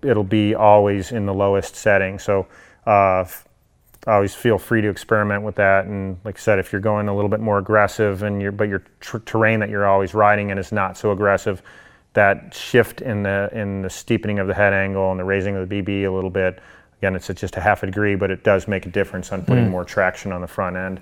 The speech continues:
Speaker 2: Yep.
Speaker 1: Um, so yeah, I mean, if you're in the Pacific Northwest, Canada,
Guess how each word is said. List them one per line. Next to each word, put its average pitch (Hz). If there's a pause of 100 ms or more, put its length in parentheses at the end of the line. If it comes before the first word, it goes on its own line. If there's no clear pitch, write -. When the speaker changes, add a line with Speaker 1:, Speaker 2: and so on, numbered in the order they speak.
(160)
Speaker 2:
Yep. -
Speaker 1:
Um, 92 (720)
so 117
yeah, 110
I 98
mean, 104
if 110
you're 131
in 117
the 98 (240)
Pacific 107
Northwest, 104 (260)
Canada, 101